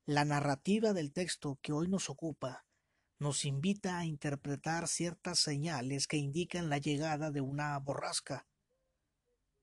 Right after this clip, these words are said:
Los discípulos estaban solos, en medio de la oscuridad, con un viento embravecido y un mar picado.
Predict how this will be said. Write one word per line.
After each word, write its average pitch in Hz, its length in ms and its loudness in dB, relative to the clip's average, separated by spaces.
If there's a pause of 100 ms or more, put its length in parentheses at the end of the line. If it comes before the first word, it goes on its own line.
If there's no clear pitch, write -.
(360)
Los 147 160 2
discípulos 165 480 0
estaban 160 520 0 (140)
solos, 147 800 0 (1300)
en 135 240 0
medio 165 220 2
de 160 100 4
la 147 80 4
oscuridad, 143 800 0 (1160)
con 135 200 0
un 160 160 0
viento 165 340 2
embravecido 135 960 0 (680)
y 131 120 -2
un 147 120 2
mar 143 300 2
picado. 127 500 -4